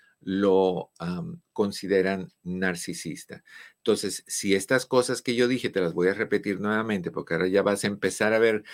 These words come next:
y lo vas a comparar a ver si lo hij-, lo tiene tu hijo, lo tiene tu pareja, lo tiene quien sea. Si la persona que te interesa saber si es narcisista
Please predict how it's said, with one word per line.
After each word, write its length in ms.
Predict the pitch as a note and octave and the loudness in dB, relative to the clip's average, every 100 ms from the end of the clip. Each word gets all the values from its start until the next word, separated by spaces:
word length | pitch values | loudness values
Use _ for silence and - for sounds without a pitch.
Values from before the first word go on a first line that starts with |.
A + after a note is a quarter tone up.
| - - | -18 -6
y 100 | A2 | 2
lo 100 | G#2+ | 4
vas 160 | G#2 B2+ | 4 0
a 40 | |
comparar 420 | A#2 G#2 G#2+ G#2+ | -2 0 2 4
a 60 | A2 | 2
ver 140 | G#2+ | 2
si 140 | - A2+ | 0 2
lo 180 | G2 | 2
hij-, 160 | G2+ - | 2 -2
lo 160 | F#2 F2 | -4 -4
tiene 220 | G2 F2 | -6 -6
tu 180 | G2 C#3 | -2 0
hijo, 260 | D#3 D3 A#2+ | 0 0 0
lo 100 | G2 | 0
tiene 220 | F#2+ F2+ | -4 -8
tu 120 | F2+ | -6
pareja, 540 | F#2 G2+ A#2+ D#3 C#3+ | -2 2 4 4 2
lo 140 | B2 G#2 | 0 0
tiene 220 | G#2 G#2 | -2 -4
quien 180 | G#2 F#2 | -6 -6
sea. 280 | F2 - - | -4 -4 -8
Si 560 | - - - E3+ F#3 E3+ _ | -10 -4 2 2 2 -2 _
la 160 | F#2+ - | -6 -2
persona 480 | F2 - C3 C#3+ C3+ | -2 0 0 2 0
que 100 | A#2+ | -2
te 80 | |
interesa 480 | F2+ E2+ F2+ A2+ A#2+ | -4 0 2 2 0
saber 300 | - G#2+ G#2 | 2 4 4
si 100 | G#2+ | 0
es 60 | G2+ | -4
narcisista 760 | G2 - G2 - F#2 - D#2 | -6 -6 -8 -6 -6 -6 -10